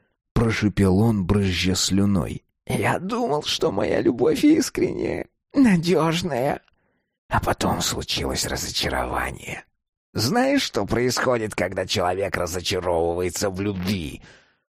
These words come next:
Откуда тебе? Вы с Грибовым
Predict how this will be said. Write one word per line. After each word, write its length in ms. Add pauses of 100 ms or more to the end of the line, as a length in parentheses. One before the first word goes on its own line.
Откуда 640
тебе? 540 (640)
Вы 300
с 100
Грибовым 640